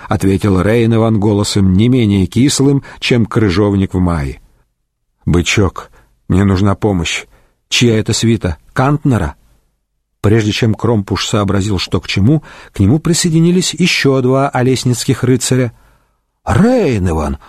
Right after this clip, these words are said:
ахнул Якса из Вишни. "Господи Иисусе, что за вид?" "Интересно", подумал Рейн Иван, "как бы выглядел ты, если бы конь у тебя пал сразу за быстрым,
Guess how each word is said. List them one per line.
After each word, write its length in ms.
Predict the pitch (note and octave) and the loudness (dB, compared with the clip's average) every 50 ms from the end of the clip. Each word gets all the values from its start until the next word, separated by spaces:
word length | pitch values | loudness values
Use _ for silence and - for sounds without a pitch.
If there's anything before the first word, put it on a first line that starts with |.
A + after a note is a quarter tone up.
| - - | -12 -6
ахнул 440 | - A2 A#2 G#2 - - A2 G#2+ G#2+ | -2 -2 0 0 0 0 0 0 2
Якса 480 | G2 F2+ A2 B2+ A2 - - - - A2+ | 2 2 0 0 0 -2 -6 -6 -8 -6
из 240 | - A#2 A#2+ A#2+ A#2 | -2 -2 0 2 2
Вишни. 500 | B2 A#2+ A#2 F#2+ - - F#2 D#2+ D#2 - _ _ _ _ _ _ - | 2 2 2 0 -2 -4 -6 -8 -8 -12 _ _ _ _ _ _ -8
"Господи 580 | - D2+ C3 A#3+ C4 G3+ - - - A#2 G2 G2 | -2 0 0 2 2 0 -2 -6 -8 -8 -6 -4
Иисусе, 460 | F#2 F2 - - F2+ E2 - - - | -4 -4 -4 -4 -6 -6 -6 -6 -6
что 260 | - - - A#2+ A#2 | -4 -4 -2 0 0
за 160 | A#2+ D#3 G3 | 2 2 2
вид?" 400 | A#3 C4 C#4+ C#4+ F#3+ - - - _ _ _ _ _ _ _ _ _ _ _ _ _ _ _ _ _ _ _ - - | 2 2 2 2 2 0 -4 -10 _ _ _ _ _ _ _ _ _ _ _ _ _ _ _ _ _ _ _ -2 0
"Интересно", 720 | G2 G2 F2+ - A#2+ C3+ C#3 C3 B2 C3 A#2 - C3+ C3+ | 0 0 0 0 0 2 2 2 0 0 -2 -2 -4 -4
подумал 500 | - - C3+ B2 C3 C3+ B2+ B2+ B2+ B2+ | -2 -2 -2 0 0 2 2 2 0 0
Рейн 300 | B2 B2+ C3 C3 B2 B2 | 0 0 0 0 0 0
Иван, 280 | B2 A#2+ A#2+ A#2 A2+ - - - _ _ - | 0 0 0 -2 -4 -6 -12 -20 _ _ -4
"как 200 | - A2+ A2+ A#2+ | -4 -2 0 0
бы 140 | B2+ C3+ | 0 2
выглядел 500 | B2 B2+ C3+ B2+ C#3 C3+ C3+ C#3 D3+ D3+ | 2 2 2 2 2 2 2 2 2 0
ты, 380 | D3+ - - A#2 B2+ C#3 B2+ A#2 | -2 -2 0 0 2 2 2 2
если 180 | A#2 A2 - G#2 | 2 0 0 0
бы 140 | G#2 A2 | 0 0
конь 260 | G#2+ - A#2+ B2+ B2 A#2+ | 0 0 0 2 2 2
у 40 | |
тебя 220 | A2+ - B2 A2+ A2+ | 0 0 0 0 0
пал 220 | - B2 A#2 A#2 | 0 0 -2 -2
сразу 420 | A2 - - A2+ B2 B2 G#2+ A2 G#2 | -2 -4 -2 -2 0 0 0 0 0
за 160 | F#2+ G#2+ G2+ | 0 0 0
быстрым, 600 | F#2+ G#2+ C#3 D3+ - - - G2+ F2+ D#2 C2+ | 0 0 0 0 -2 -2 -4 -4 -4 -4 -6